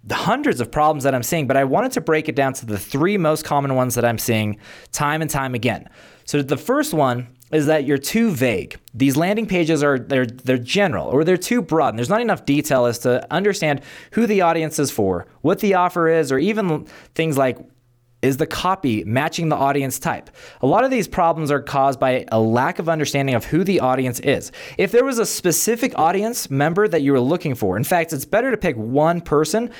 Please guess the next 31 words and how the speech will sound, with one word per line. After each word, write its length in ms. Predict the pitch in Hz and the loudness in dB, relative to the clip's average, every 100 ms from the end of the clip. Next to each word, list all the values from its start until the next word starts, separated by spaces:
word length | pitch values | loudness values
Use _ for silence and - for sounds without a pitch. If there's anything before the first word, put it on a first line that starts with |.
| - - | -10 -2
than 140 | 185 | 0
even 180 | 220 240 | 0 0
to 100 | 240 | -4
pick 240 | 240 185 170 | -2 -2 -2
a 40 | |
type 380 | - - 147 - | -4 -4 -4 -4
of 160 | - | -6
person. 420 | - 101 - - - - - - | -2 -4 -4 -10 -18 -20 -12 -2
I 120 | 185 | 0
like 200 | 240 247 | 2 0
to 100 | 233 | 0
actually 460 | 165 - 160 127 - _ - - _ - | -2 0 0 0 -8 _ -20 -20 _ 0
designate 480 | 151 160 151 139 - | 0 0 -2 -2 0
all 180 | 139 | 2
of 60 | 170 | 2
my 100 | 180 | 0
marketing 420 | 131 139 151 139 | 0 0 0 0
around 300 | 123 127 - | 2 2 0
a 20 | |
specific 800 | 120 - - - 233 233 196 - - | -2 -2 -2 0 0 -2 -6 -8 -4
individual 800 | 139 151 113 123 131 165 202 202 - - | 0 0 0 0 2 2 2 -2 -18 -8
and 180 | 156 160 | -2 0
then 320 | 165 165 160 - | 2 0 -2 -2
relate 640 | 139 151 143 185 240 - | 2 2 4 2 0 -4
the 80 | 156 | -6
problems 440 | - 160 160 143 | 0 0 2 0
that 200 | 123 135 | -2 0
that 140 | 143 135 | 0 0
individual 420 | 139 123 127 123 | -2 -2 0 0
is 100 | - | 0
having 420 | 220 196 127 | -2 0 -2